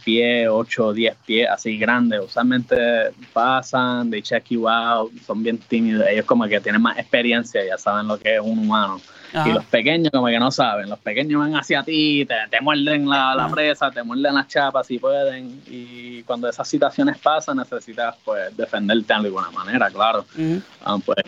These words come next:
Speaker 1: coger un cuchillo, puedes coger el arpón mismo y, o sea,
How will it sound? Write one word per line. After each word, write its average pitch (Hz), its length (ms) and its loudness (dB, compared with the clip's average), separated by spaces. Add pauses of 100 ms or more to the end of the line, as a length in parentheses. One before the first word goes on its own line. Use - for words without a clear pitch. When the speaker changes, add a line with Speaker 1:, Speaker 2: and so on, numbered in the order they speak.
Speaker 1:
coger 113 280 2
un 107 100 0
cuchillo, 110 840 2
puedes 98 260 0
coger 107 280 2
el 104 140 2
arpón 101 420 0
mismo 104 440 0
y, 90 200 -10 (400)
o 101 60 0
sea, 95 200 0